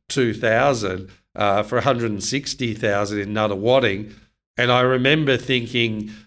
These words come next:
"Oh, I was on eighty grand at the time," and thinking, "Oh, yeah, I wanna knock this over, you know, within fifteen years." Um,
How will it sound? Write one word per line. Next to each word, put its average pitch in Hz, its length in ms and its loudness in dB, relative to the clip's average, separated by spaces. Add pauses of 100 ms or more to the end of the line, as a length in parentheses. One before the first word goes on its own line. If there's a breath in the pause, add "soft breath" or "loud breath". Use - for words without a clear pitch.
(200)
"Oh, 110 560 0 (100)
I 123 60 0
was 113 120 2
on 135 140 4
eighty 117 240 2
grand 120 380 2
at 135 100 -4
the 123 80 -10
time," 104 420 2 (340 loud breath)
and 107 200 0
thinking, 110 520 -2
"Oh, 135 140 2
yeah, 113 220 4
I 110 40 2
wanna 117 280 2
knock 113 300 -2
this 107 240 -2
over, 110 520 2 (220 loud breath)
you 113 120 -4
know, 107 160 4
within 110 400 -2
fifteen 107 640 -4
years." 110 540 -2 (300 soft breath)
Um, 107 760 0